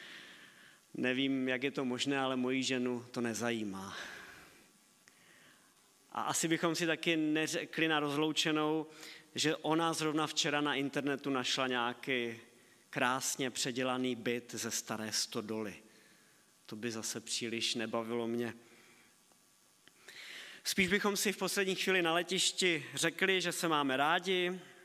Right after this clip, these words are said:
že s-, budeme na sebe myslet, modlit se za sebe, budeme si psát maily, skypovat, zoomovat,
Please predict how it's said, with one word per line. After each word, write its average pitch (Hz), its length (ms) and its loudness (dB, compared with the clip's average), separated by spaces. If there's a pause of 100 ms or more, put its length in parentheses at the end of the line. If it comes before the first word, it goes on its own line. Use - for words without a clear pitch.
(140)
že 139 200 0
s-, - 320 -4
budeme 135 300 2
na 135 120 2
sebe 127 280 0
myslet, 151 600 0
modlit 147 380 0
se 170 140 -2
za 151 120 -2
sebe, 139 380 -2
budeme 123 260 -2
si 117 140 -6
psát - 540 -4
maily, 139 460 2
skypovat, 127 840 0
zoomovat, 131 800 0